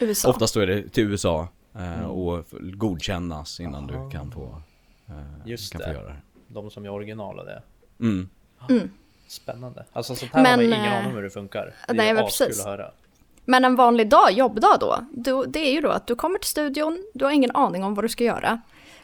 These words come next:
Speaker 1: Eh, och så går du in i båset och först där får du veta vad du ska göra och får se din karaktär för första gången och höra den för första gången. Och sen så lyssnar man på den, kanske några repliker för att få en känsla för den, liksom.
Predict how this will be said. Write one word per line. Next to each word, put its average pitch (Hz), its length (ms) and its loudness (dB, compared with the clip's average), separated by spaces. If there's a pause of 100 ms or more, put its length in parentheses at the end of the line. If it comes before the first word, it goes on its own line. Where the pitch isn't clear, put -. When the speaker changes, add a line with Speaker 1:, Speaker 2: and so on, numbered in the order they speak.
(220)
Speaker 1:
Eh, 214 480 6
och 226 220 -2
så 262 100 0
går 285 140 2
du 311 80 0
in 277 160 6
i 269 40 4
båset 233 560 0
och 233 280 2
först - 320 -2
där 285 200 4
får 277 160 -2
du 262 60 -2
veta 233 300 2
vad 240 100 0
du 233 60 0
ska - 160 -4
göra - 240 -2
och 208 140 -2
får 214 120 -2
se 208 240 2
din 202 140 -2
karaktär 202 340 0
för 185 120 -8
första 185 220 -4
gången 180 300 -4
och 202 60 0
höra 202 260 4
den 175 160 0
för 190 80 -4
första 196 240 -2
gången. 160 420 -2
Och 220 140 -4
sen 202 160 -2
så 226 100 -2
lyssnar 262 320 0
man 269 200 4
på 226 160 2
den, 202 260 -2
kanske 220 280 -4
några 202 220 0
repliker 196 480 -4
för 202 120 -8
att 196 100 -8
få - 100 -8
en 185 100 -4
känsla 196 520 -2
för 208 240 0
den, 208 200 0
liksom. 208 420 -4